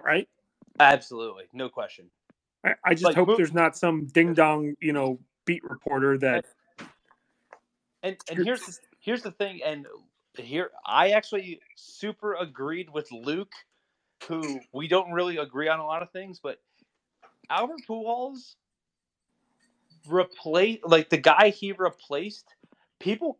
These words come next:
Speaker 2: almost forgot about. He replaced Mark McGwire.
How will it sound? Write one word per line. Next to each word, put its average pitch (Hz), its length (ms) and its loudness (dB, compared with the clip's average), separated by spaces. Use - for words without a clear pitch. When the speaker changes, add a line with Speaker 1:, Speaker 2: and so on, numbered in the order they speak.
Speaker 2:
almost 190 540 0
forgot 139 460 -2
about. 82 380 -18
He 202 100 -10
replaced 285 480 -8
Mark 208 280 0
McGwire. 165 420 -6